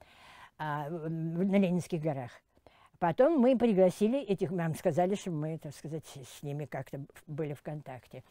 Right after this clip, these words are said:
Мы пригласили их на выставку, а,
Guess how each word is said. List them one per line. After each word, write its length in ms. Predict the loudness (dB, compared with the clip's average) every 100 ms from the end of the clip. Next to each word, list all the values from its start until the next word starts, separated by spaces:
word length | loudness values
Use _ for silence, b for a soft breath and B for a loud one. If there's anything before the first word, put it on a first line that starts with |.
| B B B
Мы 200 | -4 -2
пригласили 800 | 0 0 -2 -4 -2 -2 -2 -4
их 380 | -4 -4 -6 -20 _ _ _ _ _
на 160 | -8 -4
выставку, 800 | -2 -2 -4 -12 -12 -16 -18 -18 _ _ _ _ _ _
а, 400 | -14 -12 -12